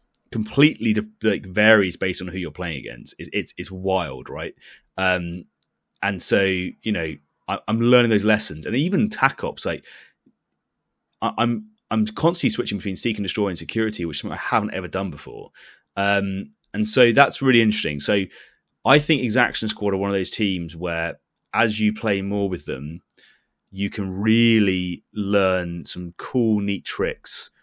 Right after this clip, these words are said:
against your opponents that are gonna, gonna, gonna hurt them. So, like, here's, here's a perfect example.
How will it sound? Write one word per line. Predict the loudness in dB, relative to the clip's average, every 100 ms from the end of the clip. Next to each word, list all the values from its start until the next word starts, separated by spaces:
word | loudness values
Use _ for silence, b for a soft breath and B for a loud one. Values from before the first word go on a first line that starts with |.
| _ _ _ _ _ -12
against | -2 0 0
your | -2
opponents | -4 -4 -2 -6 -6
that | -8
are |
gonna, | -6 -8 -8 -12 _ _ _
gonna, | -8 -8 -10 -10
gonna | -8
hurt | -8 -8 -8
them. | -10 -12 -14 _ _ _ _
So, | 0 2
like, | 2
here's, | 2 0
here's | 2 0
a | 2
perfect | 0 0
example. | -4 -6 -6 -6 -8 -10